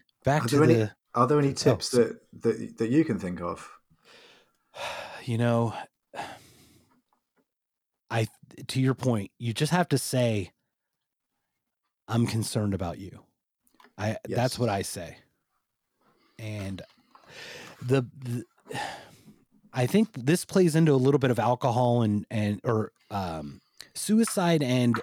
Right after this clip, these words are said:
Speaker 1: and, uh, addictions kinda play a little hand in glove, right?
Speaker 2: Yeah.
Speaker 1: Su-, like,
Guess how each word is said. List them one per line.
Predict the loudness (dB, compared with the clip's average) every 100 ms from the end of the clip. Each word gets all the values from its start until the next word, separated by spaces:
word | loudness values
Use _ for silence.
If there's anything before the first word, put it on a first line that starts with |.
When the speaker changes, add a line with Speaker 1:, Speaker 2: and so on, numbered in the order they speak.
| -4
Speaker 1:
and, | -2 -2 -2
uh, | -4 -8 -12 -14 -16 -18 -20 -20 -20 -8 -6
addictions | 0 0 2 2 0 0
kinda | -2 0
play | 0 0
a | 2
little | 2 2
hand | 2 2
in | 4
glove, | 4 2 0
right? | -2 -2 -6 -18 -20 -10 -4
Speaker 2:
Yeah. | -4 -6
Speaker 1:
Su-, | -10 -10 -8 -2 0 0 0
like, | 2 2 -2